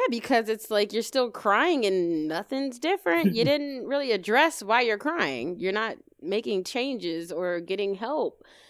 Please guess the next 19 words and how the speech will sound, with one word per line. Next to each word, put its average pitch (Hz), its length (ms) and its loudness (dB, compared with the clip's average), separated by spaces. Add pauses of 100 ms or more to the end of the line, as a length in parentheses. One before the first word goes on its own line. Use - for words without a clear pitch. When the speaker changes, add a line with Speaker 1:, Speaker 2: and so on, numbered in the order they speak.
(160)
Speaker 1:
you 208 140 -6
just 220 200 -4
feel 220 160 4
hopeless, 202 680 4
or, 180 240 2 (160)
you 208 80 2
know, 208 400 4
usually 220 300 -4
that's 185 320 0
what 190 320 0 (520)
depression 190 520 0
is. 262 180 0
You 185 80 -8
just 185 160 -6
feel 180 140 0
hopeless. 175 640 -6
Speaker 2:
Yeah. 92 240 -10 (1120)
Speaker 1:
So, 147 640 -8 (340)
yeah. 175 360 -10